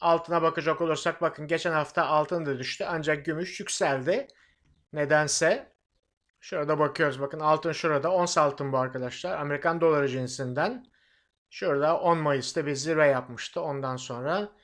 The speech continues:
bir miktar bir yüzde bir kadar düştü. Altın niye düştü diye merak ediyorsanız da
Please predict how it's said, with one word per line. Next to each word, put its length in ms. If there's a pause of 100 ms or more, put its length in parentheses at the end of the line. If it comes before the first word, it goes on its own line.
(500)
bir 100
miktar 420
bir 180
yüzde 440
bir 160
kadar 380 (200)
düştü. 520 (420)
Altın 320
niye 220
düştü 280
diye 160
merak 360
ediyorsanız 600
da 200